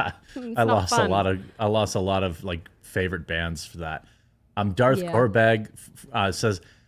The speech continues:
Speaker 2: "I hate that so many public teachers are indoctrinating kids with wokeness, but I hate even more that they're not teaching kids the basic necessities they need to know for life." Yeah, like, um,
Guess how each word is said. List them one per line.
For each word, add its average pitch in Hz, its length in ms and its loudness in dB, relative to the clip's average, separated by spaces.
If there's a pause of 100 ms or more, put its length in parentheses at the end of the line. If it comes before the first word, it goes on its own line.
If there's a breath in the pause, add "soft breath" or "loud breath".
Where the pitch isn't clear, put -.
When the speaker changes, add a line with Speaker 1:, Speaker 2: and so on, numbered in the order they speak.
(320 soft breath)
Speaker 2:
"I 104 80 0
hate 143 160 4
that 135 120 4
so - 140 -2
many 131 120 2
public 110 300 -2
teachers 113 300 -2
are 101 60 -2
indoctrinating 92 540 -2
kids 101 200 -4
with 87 160 -8
wokeness, 107 400 -2
but 95 120 -8
I - 40 -4
hate 113 160 -2
even 107 160 -2
more 101 180 0
that 95 120 -2
they're 92 100 -4
not 95 220 -4
teaching 110 300 -6
kids 90 160 -6
the 85 60 -8
basic 90 400 -8
necessities 104 640 -2
they 101 80 -2
need 95 180 -2
to 92 60 -4
know 85 200 -2
for 92 120 -6
life." 95 240 0 (460 soft breath)
Yeah, 151 140 4
like, 113 300 0
um, 98 280 0